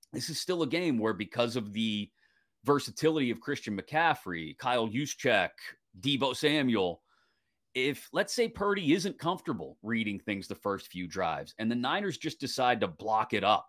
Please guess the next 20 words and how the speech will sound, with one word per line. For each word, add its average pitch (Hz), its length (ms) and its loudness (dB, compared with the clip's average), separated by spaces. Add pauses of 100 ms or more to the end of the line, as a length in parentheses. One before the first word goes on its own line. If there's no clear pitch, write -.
(140)
right? 120 300 4 (420)
And 117 180 4
they 170 140 4
decide 147 560 2
to 123 200 0
take 135 460 -2 (320)
a 123 80 4
Montravius 127 680 0
Adams 123 400 0
or 117 80 0
a 107 80 -4
Keanu 117 480 0
Benton 113 640 4
or 110 220 0
Larry 113 320 0
Ogunjobi 107 800 -2 (100)
out 113 160 2
of 117 60 -4
the 113 60 0
game, 95 480 0